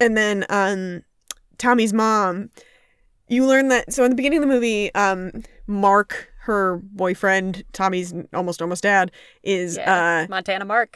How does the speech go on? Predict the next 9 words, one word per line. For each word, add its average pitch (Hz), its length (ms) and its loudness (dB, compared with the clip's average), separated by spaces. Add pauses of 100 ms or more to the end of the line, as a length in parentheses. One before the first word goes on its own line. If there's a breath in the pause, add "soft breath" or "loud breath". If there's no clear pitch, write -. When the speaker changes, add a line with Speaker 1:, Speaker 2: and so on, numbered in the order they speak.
Speaker 1:
<laughs> - 100 -12
Yeah, 202 120 0
Montana 226 380 2
Mark, 202 300 2
that's - 260 0
right. 202 220 4 (180)
Speaker 2:
<laughs> - 160 -18
Speaker 1:
Uh, 202 300 4
he, 220 520 -4